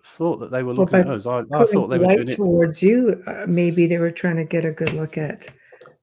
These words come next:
Speaker 2: at you guys.
Speaker 1: Yes.
Speaker 2: Oh.
Speaker 1: But it just shows that, uh, there was some sort of intent there. I'm sure
Speaker 2: Yes.
Speaker 1: they did it on purpose. And
Speaker 2: Yeah.
Speaker 1: when, where there's intent, there is a, a purpose behind that.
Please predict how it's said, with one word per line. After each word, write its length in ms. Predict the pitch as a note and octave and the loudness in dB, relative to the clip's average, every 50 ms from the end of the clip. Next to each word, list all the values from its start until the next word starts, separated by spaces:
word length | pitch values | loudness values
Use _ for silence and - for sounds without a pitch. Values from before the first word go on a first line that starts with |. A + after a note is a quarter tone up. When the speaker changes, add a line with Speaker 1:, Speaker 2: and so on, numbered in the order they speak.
| - | -12
Speaker 2:
at 160 | F3 D#3 D#3 | -10 -8 -6
you 200 | - D#3+ D#3+ D#3+ | -2 -2 -2 -2
guys. 180 | D#3 - D#3+ D#3 | -2 -2 -2 0
Speaker 1:
Yes. 320 | D3 C#3+ B2+ G2 - - - - _ - | 2 2 2 0 -4 -8 -16 -20 _ -12
Speaker 2:
Oh. 240 | A3 A3+ F#3+ D3+ - _ _ _ _ _ _ _ _ _ _ _ _ _ _ _ _ _ _ - | -10 -8 -8 -8 -10 _ _ _ _ _ _ _ _ _ _ _ _ _ _ _ _ _ _ 0
Speaker 1:
But 140 | E3+ D3 | 0 2
it 100 | D3 D3 C3+ | 2 0 0
just 180 | - F3 D3 | 0 -2 -2
shows 380 | - - F3+ D3+ C#3+ C3+ C3 A#2+ | 0 0 0 0 2 0 -2 -4
that, 140 | C3+ A2 - _ _ - | -6 -10 -10 _ _ -16
uh, 40 | C3+ C3 - _ _ _ _ _ _ _ _ _ _ _ _ _ _ _ _ D3 | -16 -16 -16 _ _ _ _ _ _ _ _ _ _ _ _ _ _ _ _ -8
there 140 | D3 D3+ C3 | -4 -2 -2
was 140 | C3 A#2+ - | -2 -4 -6
some 180 | - C3 A#2+ | -8 -10 -10
sort 240 | A2+ - C3+ A2+ - | -6 -6 -6 -4 -4
of 60 | G#2+ | -6
intent 500 | A#2+ A2 A2 A2 - - C3+ C#3 A#2+ - | -6 -8 -8 -8 -6 -6 -6 -6 -6 -10
there. 320 | G2 G2 F#2+ F2+ F2 - _ _ _ | -12 -16 -14 -14 -16 -18 _ _ _
I'm 160 | - F3 F3+ F#3+ | -2 0 0 0
sure 140 | G#3 G3+ D3+ | 0 0 0
Speaker 2:
Yes. 80 | D3+ A#2+ | -2 -2
Speaker 1:
they 60 | A2 | -4
did 140 | G2+ A#2 A#2 | -6 -6 -4
it 40 | A#2+ | -4
on 180 | F#2 A2 A2 G#2+ | -4 -6 -6 -6
purpose. 640 | - B2+ A#2+ B2 A2 - - F2 - - - - - _ | -4 -2 -2 -2 -4 -6 -12 -16 -16 -18 -20 -20 -20 _
And 200 | - A2 A2 G#2 | -14 -12 -8 -4
Speaker 2:
Yeah. 40 | G#2 | -2
Speaker 1:
when, 360 | - B2 A#2 A#2 A2+ A2 A2 - | 0 0 0 0 -2 -6 -10 -8
where 160 | C3 C3+ C3 | -4 -4 -4
there's 200 | A#2+ A#2+ A2+ A2 | -4 -4 -8 -8
intent, 540 | A#2 A2 G#2+ G#2 _ - - A2+ G2 G2 - | -8 -8 -10 -10 _ -8 -8 -8 -8 -8 -12
there 140 | G2+ G#2 G#2 | -12 -10 -10
is 140 | G#2+ G2+ - | -10 -10 -8
a, 200 | A2 G2+ G2 G2 _ _ _ _ _ _ _ _ _ _ _ _ _ - | -8 -10 -10 -12 _ _ _ _ _ _ _ _ _ _ _ _ _ -16
a 80 | G#2 | -16
purpose 420 | - - - A#2 G#2+ - - - - | -10 -6 -4 -4 -4 -6 -12 -16 -12
behind 480 | - G#2+ F#2 A2+ A2+ A#2 A#2 G2+ E2 | -10 -8 -6 -4 -2 -2 -2 -4 -8
that. 180 | D#2+ E2 E2+ - | -10 -14 -14 -14